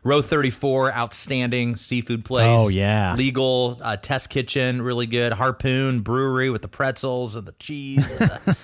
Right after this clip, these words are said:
Speaker 1: <laughs> the beer. Oh, it was just, it was a great time. Um,
Speaker 2: So it's mostly a food tour.
Speaker 1: It's a food tour, <laughs> yeah, with a little bit of marketing mixed into it. But in all honesty, this conference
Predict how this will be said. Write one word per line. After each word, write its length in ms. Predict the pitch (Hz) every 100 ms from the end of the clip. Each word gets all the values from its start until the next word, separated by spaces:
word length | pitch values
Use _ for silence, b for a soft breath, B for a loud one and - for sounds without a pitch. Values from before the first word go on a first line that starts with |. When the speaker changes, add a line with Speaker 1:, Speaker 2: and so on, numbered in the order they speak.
| -
Speaker 1:
<laughs> 160 | - -
the 80 | 104
beer. 380 | 98 143 135 135
Oh, 240 | 143 139
it 40 | 120
was 120 | 101
just, 200 | 127 -
it 80 | 143
was 100 | 120
a 60 |
great 220 | 110 113 107
time. 360 | 98 87 101 -
Um, 300 | 104 95 95
Speaker 2:
So 120 | 92
it's 120 | 214
mostly 300 | 233 254 196
a 40 | 160
food 240 | 170 143
tour. 260 | - 92 82
Speaker 1:
It's 160 | 247 320
a 40 |
food 320 | - 254 202
tour, 240 | 160 160 131
<laughs> 280 | 127 139 233
yeah, 260 | 123 123
with 140 | 131 147
a 20 |
little 220 | 147 160
bit 100 | 151
of 60 | 147
marketing 500 | 135 127 139 127 113
mixed 260 | 113 -
into 340 | 117 113 101 92
it. 200 | 92 - B B -
But 240 | 165 151 -
in 160 | 175 202
all 160 | 202
honesty, 540 | 170 175 165 160 135 117
this 180 | 185
conference 380 | - 160 151 143